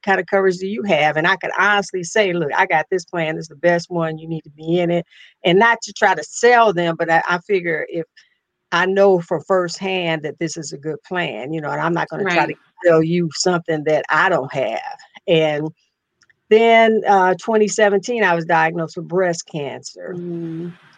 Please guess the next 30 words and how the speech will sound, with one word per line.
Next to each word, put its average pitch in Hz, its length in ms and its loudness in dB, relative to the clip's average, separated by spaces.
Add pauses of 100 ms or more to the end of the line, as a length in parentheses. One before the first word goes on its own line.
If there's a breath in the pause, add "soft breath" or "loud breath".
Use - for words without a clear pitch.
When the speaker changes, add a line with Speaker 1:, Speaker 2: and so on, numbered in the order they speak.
Speaker 1:
And 180 100 -2
I 185 80 2
didn't 233 160 -4
think 320 120 -8
it 254 60 -4
was 202 160 -2
a 160 60 -4
death 175 340 2
sentence, 151 680 -10
you 180 100 -8
know, 147 300 -6
but 156 280 -2 (520 soft breath)
I 175 140 2
just 175 260 -2
knew 202 420 4
that 156 460 0 (560)
it 185 80 2
was 165 100 0
gonna 160 180 -4
be 151 160 -8
a 143 60 -8
difficult 151 520 -4
<laughs> - 20 -16
journey. 170 720 2 (340 soft breath)
So 202 200 4
Speaker 2:
Mm-hmm. 185 100 6
Speaker 1:
I 180 120 2 (220)
went 214 160 -8
through, 202 600 6
um, 160 600 4